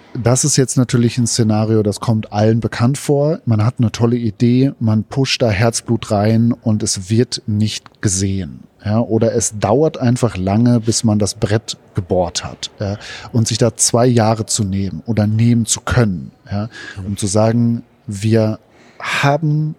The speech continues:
die Überzeugung, dass es ein Angebot ist, was die Menschen hier brauchen. Und du hast gesagt, ja,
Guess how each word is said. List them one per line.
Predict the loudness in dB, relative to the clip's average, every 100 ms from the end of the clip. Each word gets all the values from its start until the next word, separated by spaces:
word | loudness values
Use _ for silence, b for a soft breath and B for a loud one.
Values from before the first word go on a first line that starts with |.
| -4
die | -2
Überzeugung, | 0 -2 -2 0 2 2 2 2
dass | 0 -2
es | -4
ein | -4 -6 -2
Angebot | 0 2 0 0 -2
ist, | -2 -4 -4 B B B
was | -6 -2 0 -2 -4 b b b b b b -20 _
die | -2
Menschen | 2 2 0 0
hier | 0 0
brauchen. | -2 -4 -4 -10 -8
Und | -2 -2 0
du | 0
hast | 0
gesagt, | 0 0 0
ja, | -2